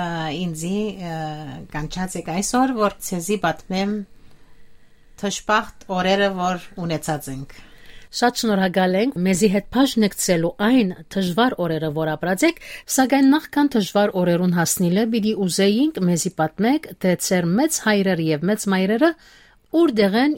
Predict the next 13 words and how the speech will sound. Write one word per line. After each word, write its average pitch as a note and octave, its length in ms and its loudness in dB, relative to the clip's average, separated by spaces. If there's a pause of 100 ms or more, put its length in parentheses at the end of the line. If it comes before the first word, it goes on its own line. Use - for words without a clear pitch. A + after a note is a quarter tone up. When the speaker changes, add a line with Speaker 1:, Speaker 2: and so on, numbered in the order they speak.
Speaker 2:
և B3+ 280 0
ինչպես C4+ 520 2
եկած F3+ 440 2
են D4+ 140 4
և C4+ 180 2
հաստատված F#3+ 480 0
են C4+ 160 2
Կիպրոս։ - 400 -2 (240)
Եվ D4+ 240 4
սկսենք C#4 560 2
ձեր F3 340 -2 (300)
մեծ B3+ 260 2
ծնողներեն։ G3+ 720 2